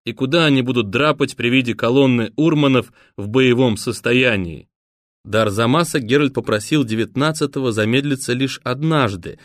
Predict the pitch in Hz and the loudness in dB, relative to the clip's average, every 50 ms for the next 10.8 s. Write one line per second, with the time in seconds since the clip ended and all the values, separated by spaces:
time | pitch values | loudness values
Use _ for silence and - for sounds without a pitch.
0 | - _ _ - 87 87 95 107 107 101 104 104 104 101 - - - 110 117 110 | -20 _ _ -12 -8 -2 0 0 0 0 0 0 0 -2 -2 -6 -4 -2 -2 0
1 | 101 104 107 113 113 110 - 101 92 92 90 107 113 117 110 - 104 - 101 98 | 0 2 2 2 2 2 0 -6 -6 -4 -2 0 0 0 0 -2 -6 -4 -6 -6
2 | 92 - 95 - - 98 92 - - 120 117 113 - - - 120 120 117 - - | -6 -8 -10 -6 -6 -6 -6 -2 -2 -2 -2 -2 -6 -6 -8 -8 -8 -8 -4 0
3 | 156 123 95 82 - - _ _ _ _ - 92 101 110 110 104 101 98 - 123 | 0 0 0 -2 -6 -14 _ _ _ _ -8 -4 -2 0 0 0 -2 -2 0 2
4 | 131 131 123 127 113 110 - 110 107 101 - 92 101 131 135 117 107 110 104 101 | 2 2 2 -2 -4 -4 -4 -6 -6 -6 -6 -2 -2 0 0 0 0 -2 -2 -4
5 | - - 104 107 104 - 117 117 110 110 101 - _ - 98 92 - - 156 156 | -4 -6 -6 -6 -2 0 0 0 0 0 -4 -6 _ -8 -8 -6 -2 -2 -2 0
6 | 156 156 139 127 - - - _ _ - 107 113 113 101 117 135 143 135 127 120 | 0 0 -2 -2 -2 -6 -16 _ _ -4 -2 -2 -2 0 0 0 2 2 0 0
7 | 107 - - - 147 147 139 123 107 98 90 90 90 120 131 131 127 117 110 110 | -2 -4 -2 0 2 2 2 2 0 -4 -8 -4 -2 0 2 2 2 2 2 0
8 | 107 107 104 101 117 139 139 131 135 - - _ _ 98 110 123 123 117 - 120 | 0 0 -2 0 0 0 0 0 -2 -4 -16 _ _ -2 -2 -2 -2 -2 -6 -8
9 | 110 110 - 120 117 120 120 127 160 180 139 113 92 - - _ _ _ - 98 | -10 -6 -4 -2 -2 -2 -2 0 2 2 2 2 0 -4 -10 _ _ _ -4 -4
10 | 104 92 101 95 - - - 101 95 - 160 165 165 151 147 123 | -2 -2 -4 -6 -6 -6 -6 -6 -2 0 2 2 4 4 2 0